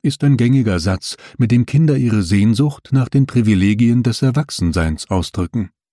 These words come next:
Doch wie Josh Baskin, das Kind im Manne in Tom Hanks Fantasyfilm Big aus dem Jahre neunzehnhundertachtundachtzig,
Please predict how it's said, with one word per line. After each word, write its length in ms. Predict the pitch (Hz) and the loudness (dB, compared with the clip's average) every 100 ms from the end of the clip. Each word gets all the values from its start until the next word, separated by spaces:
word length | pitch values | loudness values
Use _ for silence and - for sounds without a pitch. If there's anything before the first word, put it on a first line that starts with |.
| _ _ _ _ _ _ | _ _ _ _ _ _
Doch 240 | 135 139 147 | -2 0 0
wie 60 | |
Josh 380 | 143 127 117 - | 0 0 -2 -2
Baskin, 640 | 90 82 - - 135 151 147 - | -4 -4 -4 0 2 2 -2 -2
das 260 | 123 - | -4 -4
Kind 280 | - 143 139 | 0 2 2
im 100 | 78 | 0
Manne 320 | 82 110 104 | 0 2 2
in 160 | 82 78 | 0 -4
Tom 260 | 90 82 | -4 -2
Hanks 320 | 92 101 104 - | 0 -2 -4 -4
Fantasyfilm 1000 | 95 - 90 92 - 107 95 92 92 78 | -4 -2 -2 -2 -2 0 2 2 0 0
Big 240 | 131 92 | -2 -2
aus 180 | 80 - | -6 -4
dem 180 | 92 90 | -2 0
Jahre 380 | 92 98 98 | 0 0 0
neunzehnhundertachtundachtzig, 1500 | 85 90 90 104 87 95 90 92 - 101 - 98 - 135 131 | 0 -2 -2 -2 0 -2 -2 -6 -6 -8 -6 -8 -4 -4 -4